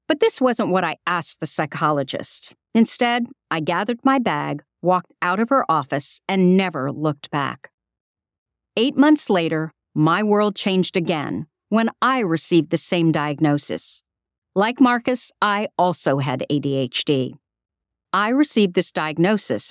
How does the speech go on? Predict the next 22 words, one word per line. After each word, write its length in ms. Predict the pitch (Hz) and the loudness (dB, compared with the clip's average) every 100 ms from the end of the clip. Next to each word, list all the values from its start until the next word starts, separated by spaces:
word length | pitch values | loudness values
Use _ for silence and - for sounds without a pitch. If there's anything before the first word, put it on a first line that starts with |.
| - | -2
only 320 | 220 262 277 | 2 4 2
after 300 | 202 - 190 | 0 0 0
learning 360 | 175 165 156 - | 4 4 2 0
everything 460 | 220 269 262 269 226 | -2 -2 0 2 0
I 100 | 185 | -2
could 460 | - - 214 151 - | -4 0 2 0 -2
about 240 | 156 156 | -2 -2
the 100 | - | -4
condition 640 | 151 170 175 214 - 139 151 | 0 0 0 -2 0 2 4
once 300 | 165 165 - | 2 0 2
Marcus 420 | 240 269 156 - | 2 2 -2 -4
was 180 | 143 - | -6 -6
diagnosed, 680 | 131 120 123 95 - - - _ _ _ _ _ | -6 -4 -2 -2 -4 -12 -14 _ _ _ _ _
eventually 460 | 151 170 170 - 190 | -4 -2 -2 2 0
seeing 280 | - 190 180 | 2 0 4
in 120 | 175 | 4
myself 580 | 160 151 - 185 254 - | 2 -2 -4 -4 -4 -2
many 280 | 165 151 151 | 2 4 4
of 100 | 143 | 2
the 80 | 156 | -4
same 340 | - 151 147 | -2 0 0
symptoms, 720 | - - 208 226 302 381 | -2 -2 0 2 4 2